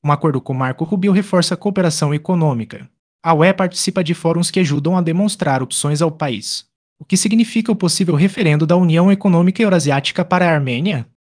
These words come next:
Resposta: a U E pressiona por um referendo sobre ficar no bloco. Pashinyan rejeita. A ideia aumenta a pressão sobre a Armênia e mostra o conflito entre aliados. Como os armênios veem o futuro das relações com a Rússia?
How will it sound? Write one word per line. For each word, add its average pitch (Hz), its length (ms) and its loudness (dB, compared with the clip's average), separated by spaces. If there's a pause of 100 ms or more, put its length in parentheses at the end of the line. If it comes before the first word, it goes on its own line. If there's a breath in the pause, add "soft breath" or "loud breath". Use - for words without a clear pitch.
(140)
Resposta: - 680 -2
a 185 80 0
U 180 80 2
E 175 100 2
pressiona 180 460 0
por 180 160 -2
um 185 40 2
referendo 180 500 2
sobre 190 300 0
ficar 190 300 -2
no 147 80 0
bloco. 127 500 -4 (280)
Pashinyan 185 340 2
rejeita. 127 640 0 (320)
A 131 140 -2
ideia 131 300 2
aumenta 180 320 0
a - 20 -2
pressão 180 340 0
sobre 175 300 0
a 170 80 4
Armênia 170 480 2
e 175 80 0
mostra 160 380 0
o - 20 -12
conflito 165 460 -2
entre 185 180 0
aliados. 135 720 -2 (300)
Como 247 160 0
os 226 80 2
armênios 156 400 2
veem 185 180 2
o 190 60 0
futuro 180 340 0
das 156 160 0
relações 160 500 0
com - 140 -4
a 165 40 2
Rússia? 127 540 -4